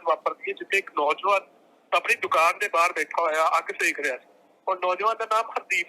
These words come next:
ਸਿੰਘ ਦੱਸਿਆ ਜਾ ਰਿਹਾ ਹੈ ਔਰ ਦੋ ਨੌਜਵਾਨ ਆਉਂਦੇ ਸੀ ਮੋਟਰਸਾਈਕਲ ਤੇ ਆਏ ਤੇ ਸਾਡੇ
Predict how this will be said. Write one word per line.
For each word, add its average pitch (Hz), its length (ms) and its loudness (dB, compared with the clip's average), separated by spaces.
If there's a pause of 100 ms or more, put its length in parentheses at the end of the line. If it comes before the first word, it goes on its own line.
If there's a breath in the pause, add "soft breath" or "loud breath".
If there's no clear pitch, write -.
ਸਿੰਘ 208 140 -8 (400)
ਦੱਸਿਆ 175 260 -2
ਜਾ 156 240 0
ਰਿਹਾ 147 100 -2
ਹੈ - 120 -8 (460)
ਔਰ 311 160 0 (360)
ਦੋ 180 100 -4
ਨੌਜਵਾਨ 202 600 -2
ਆਉਂਦੇ 160 220 -2
ਸੀ 156 160 -8
ਮੋਟਰਸਾਈਕਲ - 460 -8
ਤੇ 180 100 -2
ਆਏ 180 60 0
ਤੇ 170 220 -4
ਸਾਡੇ 143 340 -4